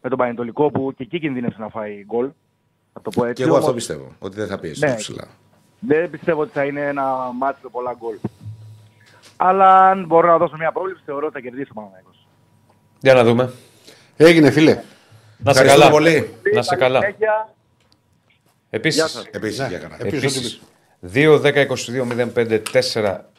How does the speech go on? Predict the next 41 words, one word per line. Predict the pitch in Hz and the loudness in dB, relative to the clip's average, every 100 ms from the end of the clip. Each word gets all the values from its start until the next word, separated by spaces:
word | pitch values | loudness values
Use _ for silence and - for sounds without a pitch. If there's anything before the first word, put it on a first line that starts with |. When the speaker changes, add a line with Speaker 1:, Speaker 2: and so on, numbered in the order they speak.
| _ _ _ _ _ | _ _ _ _ _
Speaker 3:
Τι | |
έπαθες; | 143 - 87 - - | -6 -6 -12 -20 -20
Speaker 4:
Το, | _ 135 | _ -4
το | |
Speaker 3:
Τέσσερα, | 123 139 101 | -4 -4 -6
τέσσερα, | - 117 117 101 85 | -6 -10 -4 -4 -4
τέσσερα. | 113 - 131 165 160 _ _ _ _ _ | -6 -4 -6 -8 -12 _ _ _ _ _
Ε, | - 98 95 95 92 92 90 87 85 | -10 -6 -6 -6 -8 -8 -8 -10 -10
Speaker 4:
Για | 120 | -8
όποιος | 110 110 | -8 -8
θέλει | 123 120 | -6 -6
να | 113 | -2
πάρει | 123 110 104 95 92 87 78 80 _ | -2 -2 -6 -8 -10 -12 -16 _ _
θέση. | - - _ _ _ | -18 -18 _ _ _
Speaker 3:
Ναι, | - 123 - _ | -2 -2 -2 _
πάμε | 135 123 | 2 2
για | 117 110 107 - - | 2 2 2 -4 -2
τελευταίο | 117 110 - 120 107 95 87 85 | -2 -2 -4 -2 0 -2 -6 -8
δεκάλεπτο | 85 127 123 117 104 - | 0 2 4 2 2 -6
στην | - - 92 92 | -14 -14 -12 -14
εκπομπή. | - 101 131 160 - _ - - | -8 -4 -4 -6 -10 _ -20 0
Ποιο | 160 | 4
θα | 156 156 | 4 4
είναι | |
το | 160 | 4
αποτέλεσμα | 139 131 147 139 143 | 4 2 0 0 -2
στο | 127 117 | -4 0
ντέρμπι | 147 143 | 0 2
Ιωνίων, | 127 143 147 | 0 0 -2
να | 120 | 0
το | 113 | 0
κλείσουμε | 135 135 139 | -2 -8 -4
το | 135 | -2
Πολ, | 135 | -2
κύριε | 127 123 | -4 -6
Στέφανε; | 151 123 92 80 | -4 -4 -8 -6
Speaker 4:
Τι | 170 | -2
Speaker 2:
Λέ-, | 170 | -2
Speaker 4:
έχει, | 127 | -2
μου | 113 98 | -6 -8
βάλει; | 82 | -10